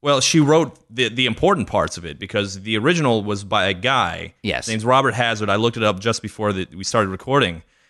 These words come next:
Speaker 1: And it's like, it's, it was from the late seventies. It never got released. It was only ever a demo. And it's very, you know, punky and, like, new wavy. It's got harsh guitars in there. But the important thing is that it's by a guy and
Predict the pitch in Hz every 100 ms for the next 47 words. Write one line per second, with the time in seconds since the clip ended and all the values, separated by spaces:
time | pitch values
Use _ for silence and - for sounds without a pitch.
0 | _ _ _ - 120 123 117 131 117 117
1 | 107 - _ _ _ _ - 120 - 135
2 | 123 127 139 - 123 113 113 110 110 113
3 | 113 113 110 104 101 104 - 104 98 110
4 | 110 107 104 92 98 110 98 90 90 _
5 | _ - 98 117 113 110 104 95 - 127
6 | 110 110 101 101 95 92 92 90 98 104
7 | 101 98 95 98 92 92 90 92 104 -
8 | 95 98 98 92 85 87 95 _ _ 104
9 | 117 - 170 135 120 104 98 101 98 101
10 | 95 107 120 98 98 98 82 82 82 _
11 | _ _ _ _ 104 107 101 92